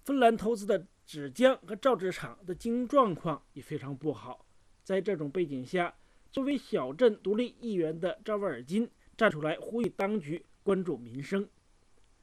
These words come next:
由于俄罗斯的许多地区划入苏联版图历史很短，目前的经济危机和生活水平下降导致一些地区民众的不满情绪上升，离心倾向加剧。克里姆林宫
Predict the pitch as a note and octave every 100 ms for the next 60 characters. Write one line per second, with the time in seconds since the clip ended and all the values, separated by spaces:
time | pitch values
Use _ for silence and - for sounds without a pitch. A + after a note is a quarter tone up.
0 | _ _ _ _ _ C#4 D#4+ D#4+ D4 D#4
1 | D#4 - B3 - G#3 B3 G#3+ B3 A3 -
2 | C4 - - C4 A3+ G#3 F#3 - B3 A#3
3 | A#3 C#3 B2 C#3 F3+ G#3+ C4 G#3 - -
4 | F#3+ C4 F3 G#2+ - _ _ _ C#4 D4
5 | C4 C4 G#3 B3+ A#3+ A#3+ C4+ G#3+ C#4 -
6 | _ - A3+ A3+ C4 C#4 A3 C3 E3 G3
7 | B3 A3 G3+ B3 D3+ - _ _ - D3
8 | C#3 F#3 G#3+ G3+ G#3 G#3 - G#3 D3+ G3
9 | D#3 F3+ G3 F#3 F3+ B3+ A3+ C3+ - D3
10 | C3+ F3 - A3+ F3 C#3 G#3 A3 - _
11 | _ - C#4+ A#3+ C4 - B3+ A#3 B3+ F3
12 | - D#3+ C3+ C#3+ E3+ D#3+ - _ _ _
13 | _ - D4 D4+ F3+ A#3 A#3 C4+